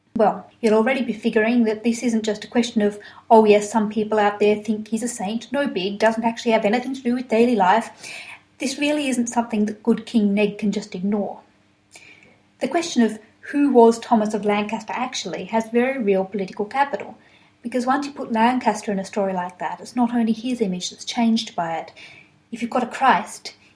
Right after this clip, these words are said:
you need a Pilate or a Herod, you need a Judas and a Peter, you need every Jew who sneered and rejected him, maybe even a Barabbas if you're getting fancy. The story reflects not only on a protagonist,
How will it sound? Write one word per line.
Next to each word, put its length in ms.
you 80
need 140
a 40
Pilate 520
or 100
a 60
Herod, 400
you 140
need 280
a 60
Judas 420
and 100
a 40
Peter, 300
you 160
need 220
every 400
Jew 280
who 120
sneered 480
and 100
rejected 380
him, 200
maybe 320
even 240
a 80
Barabbas 460
if 100
you're 60
getting 240
fancy. 500
The 80
story 340
reflects 560
not 200
only 220
on 140
a 20
protagonist, 680